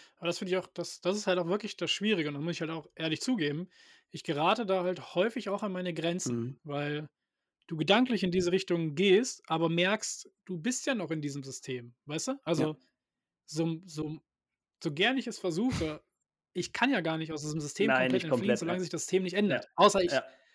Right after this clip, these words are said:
Speaker 1: ich, außer ich, äh, bin dabei,
Speaker 2: Dann bist du
Speaker 1: es mit
Speaker 2: Outsider. Dann
Speaker 1: anderen
Speaker 2: bist du
Speaker 1: zu
Speaker 2: der
Speaker 1: ändern.
Speaker 2: komplette Outsider in der
Speaker 1: So.
Speaker 2: Ding. <laughs>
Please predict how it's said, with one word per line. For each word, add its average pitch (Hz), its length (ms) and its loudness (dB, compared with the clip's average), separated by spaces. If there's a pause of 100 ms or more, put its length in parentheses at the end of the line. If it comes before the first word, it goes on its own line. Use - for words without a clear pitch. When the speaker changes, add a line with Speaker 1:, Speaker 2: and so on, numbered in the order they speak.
(160)
Speaker 1:
ich, 196 280 -4
außer 196 260 2
ich, - 320 -6
äh, 147 100 -16 (880)
bin 175 220 0
dabei, 175 240 4
Speaker 2:
Dann 135 100 12
bist - 140 6
du 202 60 12
Speaker 1:
es 165 40 10
mit 175 40 12
Speaker 2:
Outsider. 135 380 12
Dann 113 100 2
Speaker 1:
anderen 135 180 8
Speaker 2:
bist 156 140 6
du - 20 4
Speaker 1:
zu - 40 2
Speaker 2:
der 151 80 4
Speaker 1:
ändern. 190 120 4
Speaker 2:
komplette 175 380 4
Outsider 117 520 6
in 123 60 -2
der 123 120 0
Speaker 1:
So. 110 60 -4
Speaker 2:
Ding. 113 200 -6 (100)
<laughs> - 1000 -4